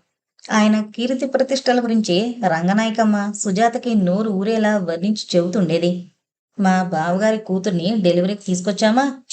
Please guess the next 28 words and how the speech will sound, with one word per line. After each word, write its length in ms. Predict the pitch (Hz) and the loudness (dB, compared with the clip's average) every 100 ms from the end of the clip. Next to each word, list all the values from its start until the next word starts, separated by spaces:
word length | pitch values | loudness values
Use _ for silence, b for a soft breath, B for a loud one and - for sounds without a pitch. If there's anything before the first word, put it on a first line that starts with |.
| B B 196 | B B 6
డాక్టర్ 420 | 190 190 180 170 | 6 4 0 2
రాజ్యలక్ష్మి, 800 | 160 170 214 214 202 202 196 - | 0 0 -2 -2 0 0 -2 0
నా 200 | 185 175 | 2 2
వల్ల 220 | 160 170 | 2 0
కాదు, 260 | 196 175 180 180 - | 2 2 2 -6 -2
పిండం 280 | 180 180 214 | 0 2 0
పొజిషన్ 460 | 202 175 190 208 208 | 0 -2 0 -2 0
సరిగ్గా 380 | 165 165 175 | -2 0 0
లేదు" 340 | 190 170 214 214 190 | 2 0 -2 -2 0
అని 100 | 180 | 0
చెప్పేసింది. 720 | 160 180 190 165 175 180 B B B B 208 | 0 -2 -2 -2 -2 -2 B B B B -2
మాకు 220 | 202 202 185 175 | 0 0 0 0
గుండెలు 280 | 175 214 | 2 0
గుండెల్లో 460 | 190 175 175 208 208 | 0 0 0 0 0
లేవనుకో, 600 | 180 196 226 220 214 208 - _ _ _ 202 | 0 0 -2 0 0 -2 -4 _ _ _ 2
పడుతూ 380 | 185 185 240 | 2 0 -2
లేస్తూ 480 | 220 175 202 - 214 | 0 0 -2 -2 -2
టాక్సీ 420 | 214 151 175 247 | 0 -2 -2 -2
పిలుచుకునొచ్చి 840 | 233 220 - 190 180 180 185 240 - | -2 -2 0 0 0 0 -2 -4 -4
కృష్ణయ్య 360 | 165 - 208 226 | -4 0 2 4
గారి 220 | 233 226 | 4 4
హాస్పిటల్కి 560 | 190 156 - 220 220 214 | -2 -6 -2 -2 -2 -4
తీసుకెళ్ళాం. 640 | 240 247 156 175 180 180 B B _ - | -4 -2 2 2 2 -2 B B _ 0
పాపం 400 | 180 165 170 170 | 0 2 -4 -6
సమయానికి 640 | - 170 165 208 226 240 214 | 0 0 2 0 0 -2 -2
ఆయన 260 | 196 202 | 0 0
దేవుడెళ్ళే 540 | 185 170 180 214 208 208 | -2 0 0 2 0 0
ఆదుకున్నాడనుకో. 880 | 160 196 240 226 220 214 202 202 | -2 -4 -2 0 0 0 -2 -2